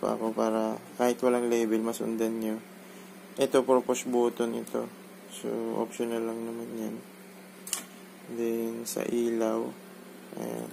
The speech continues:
L E D. Ayan dyan. So,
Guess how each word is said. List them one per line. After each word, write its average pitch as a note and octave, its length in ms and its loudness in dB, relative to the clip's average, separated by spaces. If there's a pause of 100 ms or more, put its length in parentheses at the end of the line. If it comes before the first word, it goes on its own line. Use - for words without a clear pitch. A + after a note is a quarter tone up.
(360)
L A2 80 -6
E A2+ 180 -2 (140)
D. A2+ 60 -8 (880)
Ayan A#2 240 -4
dyan. A2 280 0 (1300)
So, A2+ 560 0